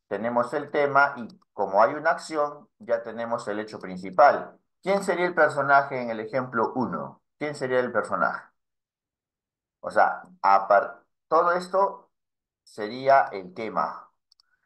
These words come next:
Y cuando tú le agregas una acción, le agregas un verbo al tema, se convierte en un hecho principal. Pero ¿cómo sabemos que es un hecho principal? Porque tiene personaje.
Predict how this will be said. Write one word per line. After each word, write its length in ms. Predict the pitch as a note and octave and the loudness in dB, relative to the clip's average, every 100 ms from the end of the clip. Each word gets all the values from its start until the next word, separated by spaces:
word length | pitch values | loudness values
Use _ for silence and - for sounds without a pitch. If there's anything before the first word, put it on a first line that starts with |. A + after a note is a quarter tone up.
| _ - | _ -14
Y 400 | A2+ G#2+ F#2 - | -10 -8 -10 -2
cuando 320 | G#2+ G2+ G2+ | 2 2 0
tú 100 | D#3 | 0
le 80 | C#3+ | 2
agregas 500 | C3 C#3+ B2 - - | 2 0 2 2 2
una 240 | C#3+ C#3+ A2+ | -12 -4 -4
acción, 580 | G2 - D3 B2+ F#2+ G2 | -4 -12 -4 -2 -2 -4
le 60 | |
agregas 400 | G2+ B2 A#2+ A2+ | -4 -2 -4 -4
un 160 | C3 A2 | -12 -4
verbo 580 | C3+ B2+ F#2+ F2+ - - | 0 0 -4 -12 -12 -6
al 520 | F#2 F2+ E2+ D#2 D2+ | -2 -2 -4 -14 -16
tema, 640 | - C#3+ B2+ B2 B2+ - - _ _ _ _ | -6 -4 4 4 4 0 -18 _ _ _ _
se 200 | - B2+ | -10 -4
convierte 500 | A#2+ A#2+ A#2+ A#2 A#2 | -4 0 -2 -2 -8
en 80 | G#2+ | -8
un 140 | A2+ | -10
hecho 220 | A2 A#2+ | -10 -8
principal. 720 | A2+ A#2+ C#3 C3+ E3 D#3 - _ _ _ _ | -8 -8 -6 4 6 4 -6 _ _ _ _
Pero 260 | - B2 A#2+ | 0 2 4
¿cómo 240 | F3 F3 | 4 4
sabemos 440 | F3+ D3+ F#3+ F3+ D#3+ | 2 4 6 4 0
que 80 | D#3+ | -2
es 100 | D#3+ | -6
un 100 | D#3 | -10
hecho 200 | D#3 C#3 | -8 -8
principal? 680 | C3+ C3+ C3 E3 C3 F#2+ | -8 -8 4 6 6 2
Porque 220 | G2+ G2 - | -6 -6 -8
tiene 240 | A#2 B2 | -6 -2
personaje. 920 | A2+ G#2 - D#2 E2+ G2+ - D#2+ - | 0 0 -2 -2 2 2 0 -10 -18